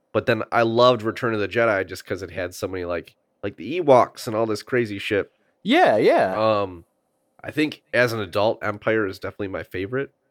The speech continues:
Speaker 1: and then Return of the Jedi is probably my second favorite. I do think the Ewoks kind of take away some of the, like, the stronger points of, of Return of the Jedi. It gets, like, a little too kiddie for just a tiny bit, but then it pulls it right back in.
Speaker 2: Yeah, for sure.
Speaker 1: Um,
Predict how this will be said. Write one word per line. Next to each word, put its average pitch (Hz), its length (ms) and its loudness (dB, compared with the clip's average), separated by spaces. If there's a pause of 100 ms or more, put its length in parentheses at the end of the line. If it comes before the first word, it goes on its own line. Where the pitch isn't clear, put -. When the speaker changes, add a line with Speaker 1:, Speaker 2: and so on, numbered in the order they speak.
(320)
Speaker 1:
and 98 260 -4
then 87 480 -2
Return 92 320 -6
of 85 60 -4
the 82 80 -8
Jedi 80 320 -4
is - 80 -10
probably 82 260 -8
my 76 80 -10
second 76 420 -14
favorite. - 220 -10
I 123 60 2
do 135 180 2
think 123 220 -2
the 110 260 -6
Ewoks 104 400 0
kind 104 320 -6
of 92 140 -10
take - 280 -10
away 90 520 -4 (420)
some 104 400 -4
of 90 180 -4
the, 92 60 -4
like, 85 200 -4
the 82 80 -12
stronger 90 420 -8
points 76 400 -12
of, 67 200 -18 (140)
of 78 180 -10 (120)
Return 82 340 -10
of 76 80 -12
the 78 80 -10
Jedi. 73 440 -6
It 90 60 -14
gets, 110 200 -4
like, 110 140 2
a 98 60 -4
little 117 280 0
too 117 200 -8
kiddie 135 380 -6
for 110 180 -4
just 95 240 -12
a 85 40 -10
tiny 110 400 -6
bit, 147 280 -4 (500)
but 107 100 -6
then 98 120 0
it 80 100 -6
pulls 82 260 -8
it 57 60 -12
right 71 200 -4
back - 280 -10
in. 80 320 -10
Speaker 2:
Yeah, 151 340 4
for 202 160 0
sure. 113 420 0
Speaker 1:
Um, 71 560 -6